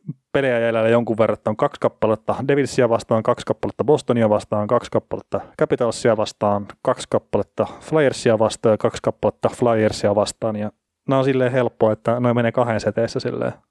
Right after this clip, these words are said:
eteenpäin, että, et ei tarvitse tempoilla sit eri joukkueita vastaan. Et tossa järjestyksessä tosiaan.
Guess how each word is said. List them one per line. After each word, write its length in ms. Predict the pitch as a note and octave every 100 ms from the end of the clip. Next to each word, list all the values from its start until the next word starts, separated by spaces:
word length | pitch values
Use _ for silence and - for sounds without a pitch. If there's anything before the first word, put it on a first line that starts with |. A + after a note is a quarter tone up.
| _ _
eteenpäin, 580 | B2 - A2+ G#2+ A#2 A#2
että, 220 | A#2 - - _ _ _
et 120 | A#2
ei 100 | A2+
tarvitse 320 | A2+ A2 A2 -
tempoilla 420 | A2+ G#2 A2 G#2+
sit 180 | - B2
eri 200 | A2 G#2+
joukkueita 420 | G#2+ - A2+ A2
vastaan. 340 | - - - - - _ - -
Et 120 | -
tossa 220 | B2+ B2+
järjestyksessä 600 | A#2 G2+ - A2+ - A2+
tosiaan. 420 | A2+ B2 B2 B2